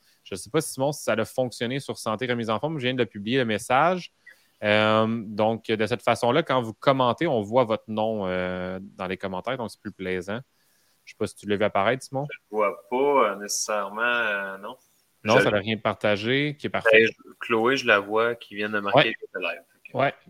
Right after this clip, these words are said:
Speaker 1: Chloé est en live, mais toi, tu vois pas dans Santé Remise en Forme le message que je viens de mettre ?
Speaker 2: Je vois pas, non. Une
Speaker 1: Ok,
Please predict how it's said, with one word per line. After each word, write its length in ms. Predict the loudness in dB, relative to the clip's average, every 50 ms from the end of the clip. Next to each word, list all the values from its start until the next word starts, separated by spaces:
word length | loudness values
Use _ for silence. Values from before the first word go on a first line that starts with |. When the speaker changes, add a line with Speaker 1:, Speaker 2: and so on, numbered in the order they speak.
| -16
Speaker 1:
Chloé 300 | -12 -10 -6 -4 -4 -4
est 100 | -4 -4
en 100 | -4 -4
live, 240 | 0 0 0 0 0 -2
mais 120 | -2 -2
toi, 100 | -2 -2
tu 140 | 0 2 2
vois 100 | 2 4
pas 80 | 4
dans 180 | 4 4 4 2
Santé 380 | 2 2 2 2 4 4 2 2
Remise 220 | 2 2 0 2
en 140 | 2 2 2
Forme 260 | 2 2 0 2 2
le 80 | 0 0
message 320 | 0 0 0 0 -2 -2
que 140 | -2 -2 -4
je 60 | -2
viens 120 | -2 -4 -2
de 60 | -2
mettre ? 280 | -2 -2 -4 -4 -10 _ _ _ _ _ _ -20
Speaker 2:
Je 60 | -18
vois 220 | -14 -14 -14 -12 _
pas, 140 | -6 -8 -6
non. 260 | -6 -6 -8 -6 -8
Une 220 | -10 -12 -14 -6
Speaker 1:
Ok, 160 | -2 -2 -2